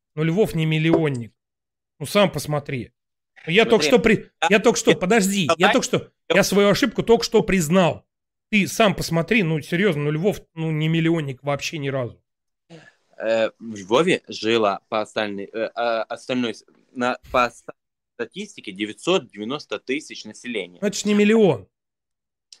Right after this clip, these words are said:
Speaker 2: Послушай меня внимательно. Сейчас, когда
Speaker 1: Да я
Speaker 2: ведутся
Speaker 1: тебя всегда внимательно слушаю. Ты можешь
Speaker 2: активные
Speaker 1: признать, что ты обосрался так же, как и я?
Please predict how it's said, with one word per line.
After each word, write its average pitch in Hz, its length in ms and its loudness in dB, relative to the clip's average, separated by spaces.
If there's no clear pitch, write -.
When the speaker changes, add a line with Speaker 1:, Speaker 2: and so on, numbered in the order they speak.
Speaker 2:
Послушай 131 440 -6
меня 165 200 0
внимательно. 101 680 -6
Сейчас, - 580 -6
когда 104 280 -8
Speaker 1:
Да 113 200 -4
я 180 180 2
Speaker 2:
ведутся - 140 -2
Speaker 1:
тебя 196 120 2
всегда 190 340 0
внимательно 156 440 -2
слушаю. 135 400 -6
Ты 110 160 2
можешь 233 180 2
Speaker 2:
активные 180 140 0
Speaker 1:
признать, 208 280 0
что - 160 -8
ты 226 180 -4
обосрался 202 680 -2
так 208 220 -4
же, 185 80 -12
как 175 180 -12
и 165 60 -12
я? 147 220 -6